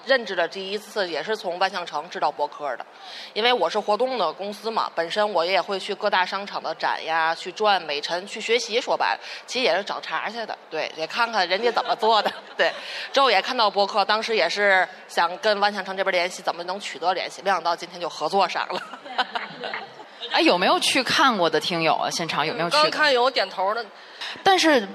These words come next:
Speaker 2: 呃，万象城的上次那浮世绘展，你们来了吗？
Speaker 3: 哎，咱现场有来过的吗？
Speaker 2: 啊，
Speaker 3: 哎，
Speaker 2: 一会儿说一说。
Speaker 3: 哎。
Speaker 2: 浮世绘展，我觉得还是很，很，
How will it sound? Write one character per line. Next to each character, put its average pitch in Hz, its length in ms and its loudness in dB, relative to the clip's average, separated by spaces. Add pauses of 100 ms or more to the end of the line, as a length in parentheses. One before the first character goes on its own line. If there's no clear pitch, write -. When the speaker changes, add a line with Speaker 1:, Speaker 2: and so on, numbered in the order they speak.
Speaker 2:
呃， 220 160 6
万 320 160 4
象 370 160 6
城 220 220 4
的 311 140 8
上 311 180 6
次 285 80 2
那 285 120 8
浮 - 160 2
世 349 120 8
绘 403 180 6
展， 165 240 2
你 160 100 0
们 147 300 0
来 123 180 4
了 151 80 2
吗？ 143 200 0 (400)
Speaker 3:
哎， 254 120 4
咱 269 140 4
现 311 140 0
场 269 160 4
有 233 120 6
来 208 220 4
过 233 140 2
的 220 80 0
吗？ 208 60 -14 (140)
Speaker 2:
啊， 220 460 6
Speaker 3:
哎， 269 200 6
Speaker 2:
一 277 80 4
会 269 80 6
儿 190 80 4
说 220 220 6
一 208 60 2
说。 190 140 4
Speaker 3:
哎。 - 20 6
Speaker 2:
浮 302 160 2
世 392 100 6
绘 427 180 6
展， 226 240 4
我 196 120 6
觉 180 100 6
得 220 100 4
还 214 180 2
是 233 120 4
很， 170 560 0
很， 196 200 0